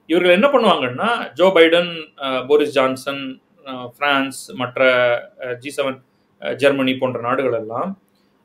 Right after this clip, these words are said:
ரொம்ப காஷியஸா தாலிபானோட, அ, உறவு பேண பார்ப்பாங்க. அவர்களுக்கு மேல ஒருவித sanctions கொடுப்பாங்க. அவர்களுக்கு பணம் கிணம்லாம் ஒண்ணும் கொடுக்க மாட்டாங்க.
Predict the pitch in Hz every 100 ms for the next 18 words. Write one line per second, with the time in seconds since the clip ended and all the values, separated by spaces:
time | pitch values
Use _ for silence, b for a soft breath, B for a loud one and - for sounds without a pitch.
0 | _ _ _ _ _ 269 - - 165 247
1 | 262 - 262 - 240 240 - - 170 175
2 | 165 156 151 151 139 120 - - 139 123
3 | 127 147 147 143 127 113 117 - 113 107
4 | _ _ _ _ _ _ _ - 147 156
5 | 160 151 165 202 165 170 165 156 180 226
6 | 208 226 190 - 127 123 110 110 - _
7 | _ _ 139 151 147 - 147 165 165 156
8 | 160 151 143 143 143 127 117 110 110 117